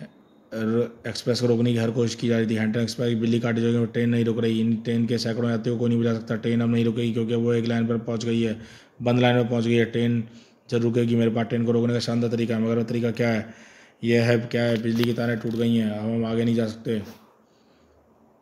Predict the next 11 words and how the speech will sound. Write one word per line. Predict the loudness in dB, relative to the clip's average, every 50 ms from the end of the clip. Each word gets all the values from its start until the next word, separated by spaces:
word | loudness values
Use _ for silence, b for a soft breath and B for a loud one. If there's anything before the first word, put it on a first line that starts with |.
| _ _ _ _ _ _ _ _ _ _ _ _ _ _ _ _ _ _ _ _ _ _ _ _ _ _ _ _ _ _ _ _ _ _ _ _ _ _ _ _ _ _ -6
इलेक्ट्रिक | -2 -2 -2 -2 -2 -4 -2 0
डीजल | 2 2 4 4 2 2
नाम | 2 0 0 0 -2
का | -2 -2
ये | 0 0 2
इंजन | 2 2 2 0 0
विशेष | -2 -4 -2 -2 -2 -2 -2 -4
रूप | -6 -4
से | -4 -6
किसी | -6 -4 -6 -8
ट्रेन | -6 -4 -4 -2 -2 0 -2